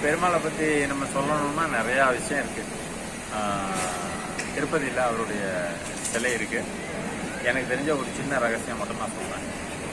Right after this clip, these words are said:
நீங்க திருப்பதி போனீங்கன்னாக்கா, ஆ, பெருமாளுடைய கோயில்ல வந்து எங்கேயா இருந்தாலும், ஆ, கழுகு, சாரி, அந்த இதுதான், கருடன் தான் இருக்கணும், இருக்கும்.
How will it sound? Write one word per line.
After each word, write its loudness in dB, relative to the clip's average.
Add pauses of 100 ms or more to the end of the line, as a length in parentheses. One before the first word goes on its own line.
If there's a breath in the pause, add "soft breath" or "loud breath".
(720)
நீங்க 0
திருப்பதி 2
போனீங்கன்னாக்கா, 2 (760)
ஆ, 4 (100)
பெருமாளுடைய 4 (120)
கோயில்ல 0
வந்து 2
எங்கேயா 2
இருந்தாலும், 0 (460)
ஆ, 4 (1040)
கழுகு, 2 (160)
சாரி, 0 (680)
அந்த 0 (720)
இதுதான், 2
கருடன் 2
தான் 4 (500)
இருக்கணும், -4
இருக்கும். -2